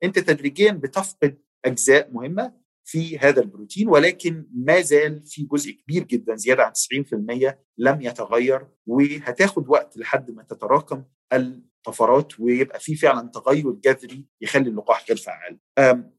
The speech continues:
بالنسبة لفيروس الكورونا المستجد، حسب البيانات المتاحة الآن وحسب حتى فهمنا ل، آه، فيروسات الكورونا بشكل عام،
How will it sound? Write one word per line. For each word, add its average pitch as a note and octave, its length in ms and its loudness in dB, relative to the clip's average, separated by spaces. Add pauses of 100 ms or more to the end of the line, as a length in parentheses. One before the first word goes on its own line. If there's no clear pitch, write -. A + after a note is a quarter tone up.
بالنسبة D#3 420 2
لفيروس D#3 420 0
الكورونا E3 360 -2
المستجد، B2 520 0
حسب E3+ 360 0
البيانات A2 460 -4
المتاحة A#2+ 440 -4
الآن D#3+ 220 -8
وحسب G#3 440 -4
حتى F#3 280 -2
فهمنا E3 600 -4 (180)
ل، F3 400 -2 (180)
آه، A#2 340 2
فيروسات A2+ 520 -2
الكورونا C#3 380 -2
بشكل A#2 400 -2
عام، D3 380 0